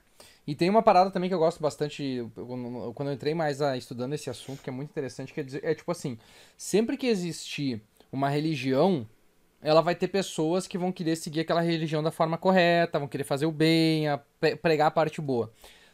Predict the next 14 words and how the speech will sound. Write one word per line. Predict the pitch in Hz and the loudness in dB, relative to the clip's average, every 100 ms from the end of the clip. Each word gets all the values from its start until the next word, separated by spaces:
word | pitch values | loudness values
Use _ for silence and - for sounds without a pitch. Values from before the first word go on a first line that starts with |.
| _ _ | _ _
Porém, | - 226 220 185 190 | 8 10 10 4 0
porém, | - 240 202 220 190 117 | 6 8 8 2 -2 -6
sempre | - - 214 262 254 | -12 0 2 2 0
que | 240 | 2
existir | 202 175 - - 143 113 110 _ _ _ | 2 0 -6 -4 -2 -4 -6 _ _ _
uma | 156 165 | -2 -2
classe | - 170 165 - | 4 4 4 2
moderada, | 160 170 196 175 139 175 151 120 110 - _ _ _ | 0 0 4 4 6 4 4 0 -6 -10 _ _ _
essa | - 175 196 | -2 0 2
classe | 180 190 208 | 6 4 4
moderada | 208 190 156 139 165 165 143 120 | -2 0 2 4 4 4 -2 -4
eventualmente | - 190 214 214 196 170 147 147 185 190 - | 2 2 4 -2 0 0 0 -2 -2 -2 -6
vai | 135 151 185 | 0 2 2
criar | 202 180 147 143 165 180 | 2 2 4 4 4 0